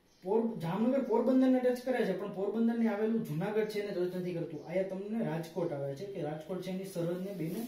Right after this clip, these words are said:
અલગ કરે છે. ઓકે દોસ્તો, એટલે અહીંયા મળશે તમને જુનાગઢ. જુનાગઢ, એની બાજુમાં touch તેને છે અમરેલી. ઓકે દોસ્તો,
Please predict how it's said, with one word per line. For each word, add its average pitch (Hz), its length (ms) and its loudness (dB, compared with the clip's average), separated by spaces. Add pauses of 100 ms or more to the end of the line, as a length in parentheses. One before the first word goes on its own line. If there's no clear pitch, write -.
(120)
અલગ 175 240 0
કરે 151 160 -4
છે. 165 100 -8
ઓકે 190 100 -6
દોસ્તો, 208 220 -4
એટલે - 640 -10
અહીંયા 185 200 0
મળશે 190 240 -2
તમને 190 220 -4
જુનાગઢ. 160 520 0 (4000)
જુનાગઢ, 165 420 -2 (1080)
એની 190 220 2
બાજુમાં 208 460 4
touch 202 260 -2
તેને 214 220 0
છે 208 260 -4
અમરેલી. 185 580 0 (840)
ઓકે 220 80 2
દોસ્તો, 240 300 0